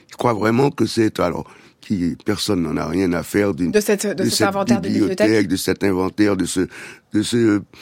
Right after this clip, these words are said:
Speaker 1: poste, de ce titre un peu ridicule de
Speaker 2: Évaluateur.
Speaker 1: évaluateur itinérant des biens culturels. C'est, ça, ça veut rien dire, mais,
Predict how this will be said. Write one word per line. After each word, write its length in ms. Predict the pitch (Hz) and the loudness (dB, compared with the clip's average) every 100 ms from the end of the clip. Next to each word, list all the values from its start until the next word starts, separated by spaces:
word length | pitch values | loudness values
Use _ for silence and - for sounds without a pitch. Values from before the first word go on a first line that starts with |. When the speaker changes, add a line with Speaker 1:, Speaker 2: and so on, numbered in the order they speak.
| - - - _ | -20 -20 -20 _
Speaker 1:
poste, 240 | - 107 98 - - | -2 0 -2 -4 -2
de 80 | 107 | -2
ce 140 | 123 | 0
titre 380 | 110 139 135 98 | 0 0 0 0
un 20 | |
peu 160 | - 104 | 0 -2
ridicule 640 | 110 107 110 - 123 113 | -2 -4 -4 0 0 2
de 420 | 101 92 87 87 - - - | 2 2 2 -2 -4 -8 2
Speaker 2:
Évaluateur. 640 | 220 202 196 196 180 123 | 4 6 4 2 0 2
Speaker 1:
évaluateur 760 | 117 117 120 107 - 120 123 110 | 4 4 2 2 2 4 6 4
itinérant 680 | 107 - 113 113 87 110 | 0 -2 2 2 2 2
des 140 | 110 90 | 2 0
biens 220 | 92 101 | 2 0
culturels. 520 | - 101 - 92 101 | 0 -4 -2 0 0
C'est, 360 | 82 78 69 - - - - - - 98 | -2 -6 -8 -10 -16 -20 -20 -16 -6 -4
ça, 260 | - 92 87 | -2 -2 -2
ça 220 | - 95 | 0 0
veut 140 | 90 | 0
rien 200 | 92 101 | 2 2
dire, 300 | 120 131 113 | 4 2 2
mais, 320 | 82 82 73 | 0 -4 -6